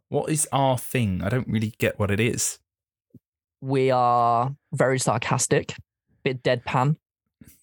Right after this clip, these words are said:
Speaker 1: Do you know what? I would take, I would take sarcasm as, like, something I'm proud of,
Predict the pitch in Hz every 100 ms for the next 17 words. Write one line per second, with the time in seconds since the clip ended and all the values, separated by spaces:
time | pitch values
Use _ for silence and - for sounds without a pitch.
0 | _ _ _ - - 247 285 117 - _
1 | - 151 175 180 - 180 - - - 147
2 | 214 214 - 190 - 165 151 - 107 95
3 | 95 - 107 92 101 95 - - - 90
4 | - 104 98 90 - 101 95 90 92 -